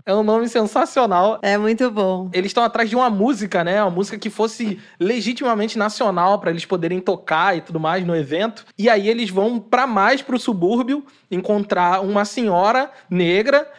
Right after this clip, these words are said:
Speaker 1: que foi ex-escravizada, que agora era livre no, nesse momento da República, e eles pedem pra ela cantar a música e a, e a mulher não lembra e tal. Eu acho que esse episódio, ele é muito emblemático disso, sabe? Porque ele se propõe ser essa pessoa que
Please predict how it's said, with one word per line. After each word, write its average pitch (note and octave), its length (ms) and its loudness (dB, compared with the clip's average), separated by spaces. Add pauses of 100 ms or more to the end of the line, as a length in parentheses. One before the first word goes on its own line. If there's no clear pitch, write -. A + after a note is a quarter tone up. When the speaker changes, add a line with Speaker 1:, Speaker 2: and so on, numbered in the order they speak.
(120)
Speaker 1:
que F#3 140 -8
foi F3 280 2
ex-escravizada, F3 1000 0
que F#3 140 -4
agora D#3 220 0
era E3 120 0
livre G#3+ 380 -2
no, F#3+ 100 0
nesse E3+ 400 -6
momento E3+ 300 -6
da F3+ 80 -2
República, G#3 760 -4
e G#3 200 -2
eles G#3 260 -2
pedem G#3 300 0
pra G#3+ 180 -2
ela F#3 180 2
cantar G#3+ 520 0
a G#3 40 2
música F#3+ 540 -2
e F3 160 -2
a, F#3+ 180 -2
e F#3 120 -2
a F#3 40 0
mulher F#3 220 -2
não G#3 100 -2
lembra F#3+ 460 0
e - 20 -8
tal. D#3+ 180 -4
Eu F#3+ 140 2
acho A3 220 2
que A#3 120 -4
esse A#3+ 200 0
episódio, G#3 480 -2
ele G#3+ 80 0
é G#3 40 -2
muito G#3 260 -4
emblemático G#3 680 -2
disso, D3 380 -6
sabe? G3 340 -2 (120)
Porque F3+ 440 2
ele G3 220 2
se A3 140 -6
propõe G3+ 480 0
ser G3+ 120 -2
essa G3+ 160 -2
pessoa G3 520 -2
que F3 440 -6